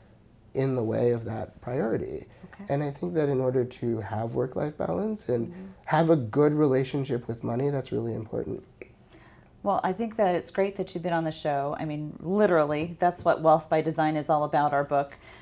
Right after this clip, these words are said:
Speaker 2: I'm gonna give you a copy of it, so
Speaker 1: Oh, thank
Speaker 2: I'm
Speaker 1: you.
Speaker 2: not sure if you've had a chance to read it yet, but, uh, I think that I'd love your feedback, just even from your point of view, because, you know, life is about di-, by design, right? Uh, whether it's work, whether it's balancing that life,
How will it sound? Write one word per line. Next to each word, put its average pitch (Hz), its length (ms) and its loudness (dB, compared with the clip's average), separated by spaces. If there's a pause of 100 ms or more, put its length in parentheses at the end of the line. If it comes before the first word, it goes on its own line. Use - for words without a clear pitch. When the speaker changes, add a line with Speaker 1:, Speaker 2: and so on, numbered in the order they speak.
Speaker 2:
I'm - 80 -4
gonna 180 140 4
give 185 180 4
you 208 100 8
a 170 40 6
copy 190 380 4
of 151 80 6
it, 147 140 2
so 156 180 8
Speaker 1:
Oh, 160 40 4
thank 381 160 8
Speaker 2:
I'm - 60 -4
Speaker 1:
you. 190 60 0
Speaker 2:
not 185 120 6
sure 202 160 4
if 196 100 -2
you've 185 140 -2
had 170 140 6
a - 20 -4
chance - 420 -4
to 170 140 0
read 185 220 8
it 175 100 4
yet, 160 240 6
but, - 220 4
uh, 165 180 2
I 175 100 4
think 190 240 -4
that - 200 6
I'd 160 160 2
love 175 200 4
your 160 140 2
feedback, 165 540 2
just 175 200 -4
even 165 220 -2
from 160 220 -4
your 160 140 -4
point 160 260 -4
of 151 80 -6
view, 160 280 0 (300)
because, 190 380 2 (300)
you 180 100 -4
know, 180 160 4
life 180 380 4
is 202 160 4
about 180 340 6
di-, 175 280 6
by 190 120 10
design, 185 600 2 (140)
right? 165 440 4 (340)
Uh, 165 200 2
whether 185 280 6
it's 175 280 2
work, 165 460 4
whether 165 300 4
it's 156 360 0
balancing 175 800 0
that 170 200 4
life, 165 560 2